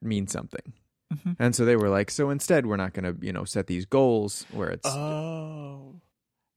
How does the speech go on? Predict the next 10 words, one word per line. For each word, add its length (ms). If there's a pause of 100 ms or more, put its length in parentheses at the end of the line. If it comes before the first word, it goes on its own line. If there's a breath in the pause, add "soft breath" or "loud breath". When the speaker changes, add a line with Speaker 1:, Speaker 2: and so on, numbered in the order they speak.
(260)
Speaker 2:
Something 360
just 160
clicked 200
for 120
me 160
about 340
that. 300 (560)
The, 360 (140)
the 320
phrase, 720